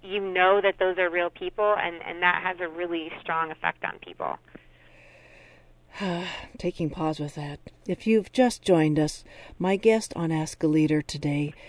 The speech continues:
Speaker 2: is Dana Garfin, and she's studying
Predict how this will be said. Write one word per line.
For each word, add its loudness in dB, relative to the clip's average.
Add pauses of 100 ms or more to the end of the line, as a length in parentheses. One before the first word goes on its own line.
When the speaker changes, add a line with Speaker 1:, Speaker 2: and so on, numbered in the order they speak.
(140)
Speaker 2:
is 2 (180)
Dana 4
Garfin, 0
and -4
she's -2 (240)
studying 2